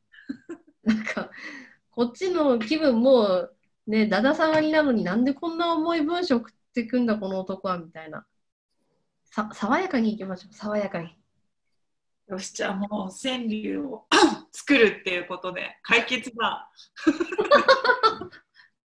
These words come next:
Speaker 1: でもまあ大事ですね。そういう。
Speaker 2: うん、大事だと思う、本当に。
Speaker 1: 俯瞰する視点も必要。
Speaker 2: うん。まず自分を客観視できないと、どうにもならないから。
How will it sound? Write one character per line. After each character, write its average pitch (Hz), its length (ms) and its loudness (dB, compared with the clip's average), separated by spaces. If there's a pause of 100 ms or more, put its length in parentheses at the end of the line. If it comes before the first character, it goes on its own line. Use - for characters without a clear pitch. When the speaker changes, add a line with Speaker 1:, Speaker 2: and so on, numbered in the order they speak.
(1300)
Speaker 1:
で 381 80 0
も 330 80 2
ま 285 140 2
あ 226 40 0
大 330 260 4
事 381 220 2
で 269 100 2
す 185 120 -6
ね。 208 280 -2 (300)
そ 214 80 -2
う 208 60 -2
い 202 140 -8
う。 - 20 -6
Speaker 2:
う 190 40 -6
ん、 - 40 -4
大 277 120 0
事 - 140 -20
だ 220 140 0
と 208 100 -6
思 190 200 -8
う、 - 80 -20
本 214 200 -6
当 208 140 -10
に。 196 420 -10 (560)
Speaker 1:
俯 254 240 0
瞰 254 40 -2
す 262 120 0
る 254 140 2
視 - 120 -12
点 247 280 4
も 233 260 0 (600)
必 262 260 -4
要。 277 80 4
Speaker 2:
う 240 40 0
ん。 220 60 -2 (280)
ま 311 100 0
ず 262 140 -10 (120)
自 226 120 -10
分 302 100 0
を 302 40 -4
客 - 200 -2
観 302 200 2
視 208 160 -6
で 214 120 -2
き 240 160 -8
な 220 140 2
い 196 120 -8
と、 185 380 -6 (320)
ど 214 60 -4
う - 20 -2
に 208 140 -4
も 220 140 -8
な 220 120 -2
ら 220 160 -2
な 202 140 -6
い 185 80 -16
か - 160 -20
ら。 - 320 -16